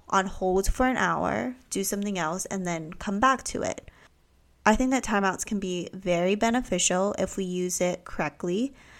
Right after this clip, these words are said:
I think that timeouts can truly give us a way to reset our mind, to give us clarity, to be a little more in touch with how we're feeling and how certain situations or people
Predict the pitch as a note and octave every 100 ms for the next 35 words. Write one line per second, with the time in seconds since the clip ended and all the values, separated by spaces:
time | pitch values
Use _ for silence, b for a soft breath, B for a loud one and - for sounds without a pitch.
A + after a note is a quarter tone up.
0 | B B G3+ G3 G#3 G3 F#3+ - G3 G3+
1 | G3 G3 - - G3 F#3 - G#3 G#3 G#3
2 | G3 G3 G3 - - - - F3 - C#2
3 | C#2+ - - _ - F#3+ G3 F#3 F#3 F3+
4 | - F#3 F3 F#3 - F3 - F3 F3+ A3+
5 | B3 A#3 A#3 - - E3+ G#3 - - -
6 | A3+ A3 G#3+ G#3+ G#3+ G#3 G#3 B B B
7 | B B - A3+ A3 G#3+ G#3+ A3 A#3 A3+
8 | G#3+ G#3 G3 F#3+ F3+ F#3 - F3+ - G3
9 | F#3 - D#3+ E3+ F#3 C4 C4 C4 B3+ A#3+
10 | G#3+ F#3 - E3 E3 - - - G#3 G3+
11 | F#3+ - F3+ - F#3+ G3 G3+ F#3+ G3 F#3+
12 | E3 - F#3+ - F3+ F3